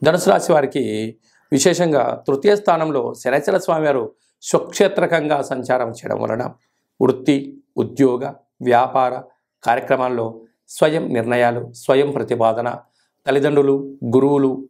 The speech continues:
ఏదైతే మీ క్షేమాల గురించి ఎవరైతే చెప్తున్నారో అద్భుతమైన ఫలితం మీ సొంతం కాబోతుంది. అలాగనే అర్ధాస్తమ కుజ సంచార స్థితి ఉండడం వలన కుజుడు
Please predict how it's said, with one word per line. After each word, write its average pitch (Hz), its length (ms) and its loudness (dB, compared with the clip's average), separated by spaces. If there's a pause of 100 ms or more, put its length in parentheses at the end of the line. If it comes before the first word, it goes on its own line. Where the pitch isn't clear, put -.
ఏదైతే 151 580 2 (320)
మీ 185 220 4
క్షేమాల 180 420 0
గురించి 170 280 -4
ఎవరైతే 139 240 -2
చెప్తున్నారో 127 720 -2 (320)
అద్భుతమైన 127 720 0
ఫలితం 156 460 -2 (560)
మీ 160 120 4
సొంతం 143 340 0
కాబోతుంది. 113 600 -6 (380)
అలాగనే 175 640 0 (180)
అర్ధాస్తమ 165 960 2 (360)
కుజ 147 140 2
సంచార 151 460 2
స్థితి 143 300 -6
ఉండడం 110 360 -4
వలన 131 280 -2 (580)
కుజుడు 160 520 2